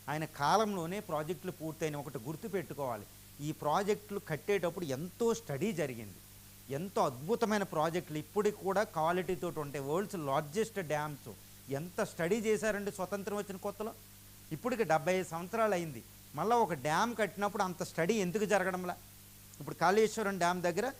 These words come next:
చాలా తెలంగాణ వచ్చిన కొత్తలో కట్టేశారు, కట్టేసింది, కట్టేసింది, అయిపోయింది, అయిపోయింది. ఇంకా దానికోసం మనకి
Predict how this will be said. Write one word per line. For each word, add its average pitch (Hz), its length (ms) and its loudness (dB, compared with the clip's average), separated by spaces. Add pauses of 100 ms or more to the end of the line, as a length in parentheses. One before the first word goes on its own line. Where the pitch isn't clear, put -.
(280)
చాలా 175 100 4
తెలంగాణ 185 560 2
వచ్చిన 185 240 0
కొత్తలో 190 340 0
కట్టేశారు, 185 460 2 (220)
కట్టేసింది, 220 540 0
కట్టేసింది, 220 400 -2
అయిపోయింది, 240 420 0
అయిపోయింది. 185 420 0
ఇంకా 143 120 -6
దానికోసం 156 520 -4
మనకి 185 260 -4